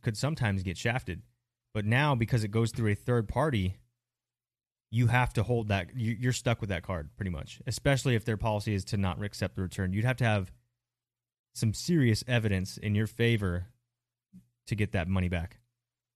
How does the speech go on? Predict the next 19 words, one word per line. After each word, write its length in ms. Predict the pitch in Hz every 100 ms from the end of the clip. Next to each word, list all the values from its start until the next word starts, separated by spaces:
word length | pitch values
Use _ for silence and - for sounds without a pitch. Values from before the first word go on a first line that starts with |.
| _ _ _ _ _ _ _ _ _ _ _ _ _ _ _ _ _ _ _ _ _ _ _ _ _ _ _ _ _ _ _
<clears throat> 100 | 175 175 131 90 - - - _ _ _ _ _ _ _ _ _ _ _ _ _ _ _ _ _
Now, 160 | 117 123
if 80 |
your 80 | 131
card's 320 | 117 139 117
damaged, 380 | 98 127 156 147
that's 140 | 117 110
a 40 |
different 240 | 98 101
story. 320 | - 110 156 160 _ _ _ _ _ _ _ _ _ _ _ _ _ _ _ _
Here's, 260 | 135 127
um, 340 | 117 113 110 110
C 200 | - 127
S 80 | 117
G 300 | 120 120 101
and 180 | 101
C 280 | 98 - 113
S 200 | 123 135
G. 320 | - 101 143